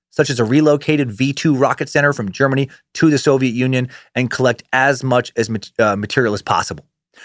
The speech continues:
So if the U S would not have recruited or imprisoned or killed the scientists they did recruit into Operation Paperclip,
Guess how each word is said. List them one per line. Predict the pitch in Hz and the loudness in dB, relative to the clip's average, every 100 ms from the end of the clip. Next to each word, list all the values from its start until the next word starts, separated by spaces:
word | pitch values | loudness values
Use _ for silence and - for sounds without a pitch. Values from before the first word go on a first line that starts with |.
| - | -2
So | 147 | 0
if | 139 | 2
the | 120 | 2
U | 165 208 | 4 4
S | 165 | 2
would | 123 | -2
not | 120 170 208 | 2 2 4
have | 220 | 2
recruited | 202 190 180 | 0 2 2
or | 135 | 2
imprisoned | 127 - 170 156 165 | 0 0 0 0 0
or | 156 233 | 2 2
killed | - 233 208 190 - _ | 2 4 4 0 -10 _
the | 123 | -2
scientists | 175 170 160 151 | 2 2 0 0
they | 156 160 | 2 0
did | 123 175 220 | 2 2 2
recruit | 196 196 - 220 202 | 0 -2 2 2 2
into | 175 196 190 | 0 2 2
Operation | 151 - 170 175 156 143 | 2 2 2 2 2 0
Paperclip, | 180 208 175 156 147 | 0 0 2 0 -2